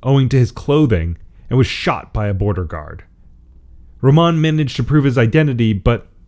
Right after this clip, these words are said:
he couldn't have any children. So, Roman was proclaimed emperor nonetheless, but in truth he could never be anything more than a figurehead. There's no more children from the Dulo line. There's no one to carry it on.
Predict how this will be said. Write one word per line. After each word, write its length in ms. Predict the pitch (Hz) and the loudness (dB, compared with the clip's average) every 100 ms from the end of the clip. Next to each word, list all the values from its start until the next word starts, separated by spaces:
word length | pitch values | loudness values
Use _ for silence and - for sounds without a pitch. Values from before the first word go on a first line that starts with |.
| - | -20
he 260 | - - 147 | -10 0 0
couldn't 240 | - 123 | 2 0
have 160 | 120 120 | 0 0
any 140 | 113 | -2
children. 520 | 104 - 139 87 - 98 - - - - - - - - | -2 -4 -6 -8 -14 -18 -20 -20 -20 -20 -20 -20 -20 -20
So, 380 | - 160 170 156 _ _ _ _ - | -4 0 0 -2 _ _ _ _ -4
Roman 460 | 120 135 147 170 | 2 4 4 2
was 140 | 160 - | 0 0
proclaimed 440 | 139 - 131 107 | -2 0 0 0
emperor 420 | 143 160 123 101 98 | -2 0 0 0 0
nonetheless, 640 | 95 98 113 147 131 - - - | 0 0 0 0 -2 -10 -20 -4
but 240 | 147 143 - | -2 -2 -2
in 120 | 170 | -4
truth 320 | 143 - 160 - | -2 2 2 0
he 100 | 135 | -2
could 160 | 131 | 0
never 200 | 127 131 | 2 2
be 280 | 113 110 104 | 2 0 0
anything 300 | 127 120 120 | 0 2 2
more 200 | 104 104 | 2 2
than 100 | 95 | 0
a 60 | 90 | -2
figurehead. 800 | - - 120 92 85 82 - - _ _ _ _ _ _ _ - | -4 0 0 0 -4 -12 -18 -20 _ _ _ _ _ _ _ -4
There's 420 | 127 143 139 127 | 0 2 2 0
no 180 | 147 151 | -2 -2
more 180 | 139 117 | 0 -2
children 500 | - 131 95 92 80 | -2 -2 -2 -2 -4
from 180 | 92 92 | -4 -2
the 80 | |
Dulo 400 | 82 101 92 85 | -2 -2 0 -2
line. 340 | 85 82 78 80 | -2 -4 -6 -2
There's 180 | 101 107 | 0 2
no 140 | 131 | 4
one 160 | 120 107 | 2 2
to 80 | 104 | -2
carry 320 | - 107 95 | 0 2 2
it 60 | |
on. 360 | 87 80 76 | 0 -4 -8